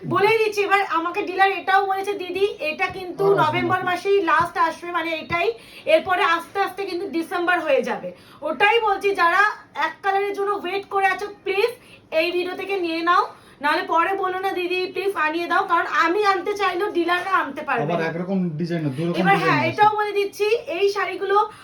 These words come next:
Speaker 1: হালকায় বডি ডিজাইন আর আঁচলে চেঞ্জ হয়। এবার যার জন্য আমি হচ্ছে
Speaker 2: দেখে নাও, আমি
Speaker 1: যে যে কালারগুলো যেরকম অন্য ডিজাইনও পেয়েছি, সেগুলোও আনিয়ে নিয়েছি, যাতে তোমাদের সুবিধা হয়। যেমন এই,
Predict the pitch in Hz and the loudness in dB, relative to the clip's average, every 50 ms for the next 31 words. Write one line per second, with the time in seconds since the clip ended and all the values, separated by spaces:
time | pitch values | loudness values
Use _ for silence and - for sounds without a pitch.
0 | - - - - 359 349 403 427 440 427 - 466 480 480 453 - 349 349 339 349 | -20 -16 -6 0 4 4 4 4 2 -2 2 2 4 4 2 2 4 4 4 4
1 | 349 392 415 392 392 403 403 - 440 453 466 453 415 381 359 359 349 392 403 381 | 2 0 -2 4 6 6 6 6 4 2 2 4 2 2 2 2 0 -4 -6 -6
2 | - 392 415 392 403 392 339 - 285 240 180 170 - - - - - - - - | -6 -6 -4 -4 -4 -4 -4 -4 -4 -6 -6 -6 -10 -18 -20 -20 -20 -18 -12 -10
3 | 269 294 339 381 415 453 466 359 240 233 339 311 349 339 269 - 392 415 415 403 | -6 0 2 4 4 2 0 -2 -2 0 2 2 2 0 0 0 0 0 0 0
4 | 415 427 453 466 480 440 370 370 370 403 415 415 415 415 - - 427 427 440 466 | 0 0 -2 0 0 0 -2 -2 -2 -4 -6 -8 -10 -12 -10 -8 -6 -4 -4 -4
5 | 480 - - - - - 320 302 285 277 277 - - 349 359 381 381 427 440 - | -4 -4 -4 -4 -6 -4 -4 -8 -8 -8 -8 -8 -6 -6 -6 -4 -4 -4 -6 -4
6 | - 370 370 381 381 392 381 392 381 392 415 415 392 - 370 370 370 370 - 381 | -4 -4 -4 -2 -2 -4 -4 -4 -6 -6 -6 -6 -6 -6 -4 -4 -4 -6 -8 -8
7 | 403 403 392 359 359 359 381 403 392 403 392 415 415 427 427 440 453 440 403 - | -10 -8 -6 -8 -8 -6 -6 -6 -4 -4 -4 -4 -4 -4 -4 -4 -4 -4 -8 -8
8 | 427 - - 381 330 277 359 381 440 453 440 392 349 349 339 311 302 277 254 226 | -8 -10 -10 -10 -10 -8 -6 -2 0 0 0 0 -2 -4 -8 -6 -6 -6 -6 -6
9 | - - 247 208 190 - - - - - - 240 330 330 330 339 427 427 427 415 | -8 -10 -12 -14 -10 -4 -4 -4 -4 -4 -12 -6 -2 -2 -2 -2 -4 -8 -6 -6
10 | 392 370 381 392 403 440 453 440 427 392 - 339 285 294 285 277 370 370 392 415 | -4 -2 -2 -2 0 0 0 -2 -2 -4 -6 -4 -4 -2 -2 0 0 0 0 0
11 | 415 403 392 | -2 -2 -4